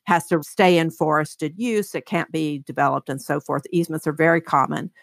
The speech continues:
So that would be a condition of getting the payment as you enter the easement. In terms of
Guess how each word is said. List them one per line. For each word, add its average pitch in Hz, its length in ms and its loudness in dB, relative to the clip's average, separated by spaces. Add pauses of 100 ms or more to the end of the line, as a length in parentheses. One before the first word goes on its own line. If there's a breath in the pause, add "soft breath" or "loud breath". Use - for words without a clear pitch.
(120)
So - 160 0
that 190 220 6
would 180 120 0
be 180 100 4
a 170 60 2
condition 160 800 -4 (160)
of 156 160 -2
getting 143 280 -2
the 139 80 -8
payment 151 440 -8
as 147 140 -8
you 147 80 -8
enter 147 280 -8
the 139 200 -12
easement. - 360 -10 (320)
In 190 160 2
terms 190 340 2
of 175 120 -2